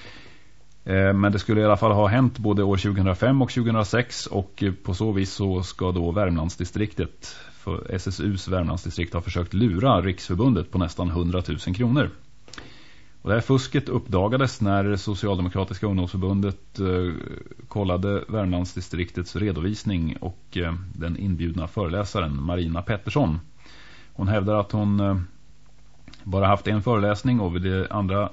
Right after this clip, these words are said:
tillfället så var hon mammaledig. Eh, själva hävdar S S U-höjdarna att det är en smutskastningskampanj och, eh, man har fullt förtroende för Värmlandsdistriktet.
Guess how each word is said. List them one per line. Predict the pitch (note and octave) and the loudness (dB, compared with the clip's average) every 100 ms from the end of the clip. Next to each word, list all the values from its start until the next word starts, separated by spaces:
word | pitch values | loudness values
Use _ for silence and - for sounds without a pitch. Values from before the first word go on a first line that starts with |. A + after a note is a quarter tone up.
| - | -2
tillfället | A#2 G2 G2 G#2+ | -2 -2 -4 -4
så | - | -2
var | F#2 | 0
hon | F2+ F2+ | 0 0
mammaledig. | G#2 G#2 D#2+ D#2+ C3+ F2+ C#2+ B1+ - - - - - - - - - - | 2 2 2 2 2 2 -2 -4 -10 -14 -20 -20 -20 -20 -20 -20 -18 -8
Eh, | F2+ F2+ F2+ | -2 0 0
själva | F2+ G#2+ G2+ A#2+ | 2 2 4 4
hävdar | A#2+ G2 G2+ G#2 | 4 2 2 2
S | F#2+ | 0
S | G2+ - | -2 0
U-höjdarna | G2 F#2+ G2 G2+ G2 | 2 2 2 2 0
att | C2 F2+ - | 0 -4 -2
det | F2 | -2
är | |
en | E2+ | -2
smutskastningskampanj | F2 G#2 F#2 - - F2+ F#2+ F2+ - F2 - B2 B2 A2+ | 0 -2 -2 -6 -6 -4 -2 -4 -2 -2 2 4 4 2
och, | - G2+ - - | -2 -6 -6 -4
eh, | F#2 F2 | -2 0
man | F2+ | 0
har | F2+ | 0
fullt | G2+ F#2 | -2 -2
förtroende | F2 F2 E2+ D#2+ D#2 | -4 -2 0 -2 -4
för | D#2+ D2 | -4 -4
Värmlandsdistriktet. | - D#2 D2 C#2 F2+ - - F#2 - - - | -4 -4 -4 -6 -8 -12 -6 -4 -4 -8 -10